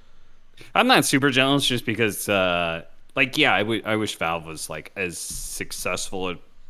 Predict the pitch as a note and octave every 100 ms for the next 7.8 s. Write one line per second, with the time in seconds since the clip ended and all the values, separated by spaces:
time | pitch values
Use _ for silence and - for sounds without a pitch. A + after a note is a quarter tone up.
0 | - - G2+ F2+ F2 E2 E2+ F#2 D#2+ -
1 | - - D#2+ E2 D#2+ D#2 D2+ D#2 - E2+
2 | E2 F2+ - E2+ D#2+ - E2+ D#2+ D2+ D2+
3 | D2+ E2+ F#2 G#2+ G#2 G#2+ B2 B2 - G2
4 | D#2+ - - - - - - F2 E2+ D#2+
5 | - E3+ D#3 C3 C3 G#2+ E2+ D#2+ - -
6 | A#2+ G#2 A2 A2+ G#2+ G2+ F#2+ F#2 E2+ -
7 | E2 D2+ D#2 D#2+ E2 D#2+ D#2